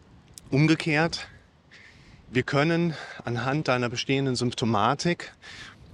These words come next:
das Störungsbild einer hypochondrischen Störung klassifizieren. Es beschreibt deine Symptome,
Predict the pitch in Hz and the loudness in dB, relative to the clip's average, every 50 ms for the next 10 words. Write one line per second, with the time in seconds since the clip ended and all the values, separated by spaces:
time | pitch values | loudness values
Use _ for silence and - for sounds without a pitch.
0 | - - - - - - 113 - - - 147 151 165 151 147 143 143 - - 147 | -20 -20 -20 -8 -6 -2 -2 -2 2 6 6 6 6 6 6 4 4 4 6 6
1 | 139 143 147 143 - 143 127 127 131 127 135 143 - 127 120 143 135 147 143 131 | 6 8 6 4 2 0 0 2 2 2 0 -2 -4 -2 0 2 2 2 2 0
2 | 123 - 127 120 - - 139 135 131 127 117 - 123 - - - - 113 - - | 0 0 -2 -2 0 2 4 4 4 4 2 2 0 0 -2 -4 -4 -4 -2 2
3 | - 160 156 135 110 98 87 - - - _ _ - - - - - - - - | 4 6 6 6 4 0 -4 -10 -18 -20 _ _ -20 -20 -20 -16 -14 -14 -14 -16
4 | - - - - - 120 - - - 117 117 135 139 139 - - - - - - | -18 -16 -16 -6 -4 -2 0 2 2 4 4 4 4 2 0 -6 -12 -12 -16 -20
5 | - - 123 120 120 120 110 110 101 - - 135 131 135 151 160 185 196 | -4 -2 0 0 0 0 0 -2 -4 0 4 6 6 6 6 4 2 0